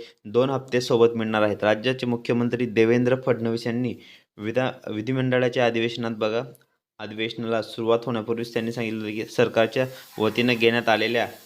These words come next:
पत्रकार परिषदेत मुख्यमंत्री माझी लाडकी बहीण योजनेबाबत भाष्य केले. आता महिला व बालविकास मंत्री जे आहेत आदितीताई तटकरे यांनीसुद्धा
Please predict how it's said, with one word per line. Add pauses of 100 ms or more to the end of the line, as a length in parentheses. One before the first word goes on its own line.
(180)
पत्रकार
परिषदेत
मुख्यमंत्री
माझी
लाडकी
बहीण
योजनेबाबत
भाष्य
केले. (100)
आता (420)
महिला
व
बालविकास
मंत्री
जे
आहेत (180)
आदितीताई
तटकरे
यांनीसुद्धा